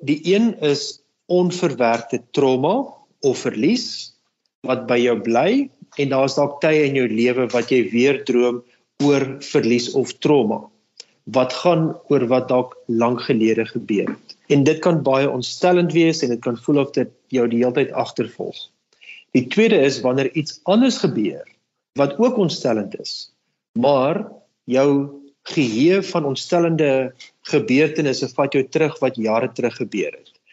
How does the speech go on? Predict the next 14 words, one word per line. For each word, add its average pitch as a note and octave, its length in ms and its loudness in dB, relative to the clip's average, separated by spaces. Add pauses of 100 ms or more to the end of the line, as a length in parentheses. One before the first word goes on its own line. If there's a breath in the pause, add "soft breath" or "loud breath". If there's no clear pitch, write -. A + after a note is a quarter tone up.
(220 soft breath)
So D3+ 240 2
alhoewel D#3 480 2
die F3 100 0
sneller F#3+ 580 0
nou C#3 140 0
iets B2 200 -4 (100)
anderste F#3 400 2 (140)
is, - 160 -12 (380)
is C#3 120 0
die - 120 0
simbole C#3+ 600 2
wat C#3+ 160 0
gebruik A2+ 480 -2
word A2+ 320 -4